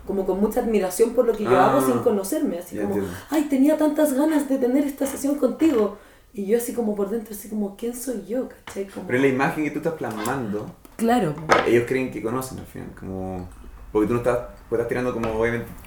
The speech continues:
Speaker 2: tirando para arriba. Yo me metí a tu Instagram y
Speaker 1: ¿Mm?
Speaker 2: empe-, empecé a ver un poco y me gusta mucho y estás tirando para arriba, como de aceptar tu cuerpo tal cual como es y, puta, esa me, me, me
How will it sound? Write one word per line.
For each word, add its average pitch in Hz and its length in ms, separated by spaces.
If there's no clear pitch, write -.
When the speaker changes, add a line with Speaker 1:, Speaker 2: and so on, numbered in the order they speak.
Speaker 2:
tirando 110 220
para 107 140
arriba. 117 160
Yo 123 80
me 135 60
metí 127 180
a 131 60
tu 135 80
Instagram 139 320
y - 60
Speaker 1:
¿Mm? 233 240
Speaker 2:
empe-, - 160
empecé 110 320
a 113 40
ver 123 100
un 120 80
poco 131 340
y - 60
me 101 140
gusta 123 240
mucho 139 280
y - 20
estás 135 140
tirando 131 240
para 117 140
arriba, 131 680
como 110 500
de 107 400
aceptar - 360
tu 120 60
cuerpo 117 200
tal 117 140
cual 117 160
como 117 240
es 127 480
y, 104 400
puta, - 340
esa 139 240
me, 131 160
me, 120 220
me 127 100